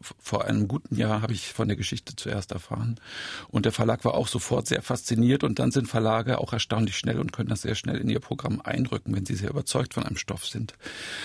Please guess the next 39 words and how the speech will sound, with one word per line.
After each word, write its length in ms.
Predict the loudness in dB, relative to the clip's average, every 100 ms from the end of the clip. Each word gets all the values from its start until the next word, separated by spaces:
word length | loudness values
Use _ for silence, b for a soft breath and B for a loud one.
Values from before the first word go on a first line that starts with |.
| B
Und 160 | 2 4
es 60 | 4
ist 160 | 4
auch 100 | 2
eine 200 | 4 4
schmale 440 | 6 6 6 6 2
Erzählung. 480 | 2 0 0 2
Also 180 | 2 2
es 120 | 2
hat 160 | 2 2
nur 160 | 2 4
knapp 240 | 0 4
hundertvierzig 480 | 4 2 -2 -4 -4
Seiten. 480 | 2 2 4 2 0 B B B B
Es 220 | -2 2
war 180 | 4 4
klar, 240 | 4 2
dass 140 | 2 -2
es 100 | 0
kein 160 | 0
großer 280 | 2 2 0
Roman 480 | 2 4 4 4 2
werden 260 | 0 -2
wird. 160 | -2 0
Also 120 | 2
ich 120 | 2
habe 140 | 2 2
mich 120 | 2
nicht 200 | 2 2
hauptsächlich 520 | 2 2 -2 -2 -2
jetzt 220 | -2 -2
auf, 260 | -4 -4 0
äh, 120 | 2
das 160 | 2 2
Lesen 280 | 4 4 4
von 200 | 2 4
Biografien 600 | 2 2 -2 0 2 2
und 180 | 2 -4
Akten 440 | -6 -4 -4 -4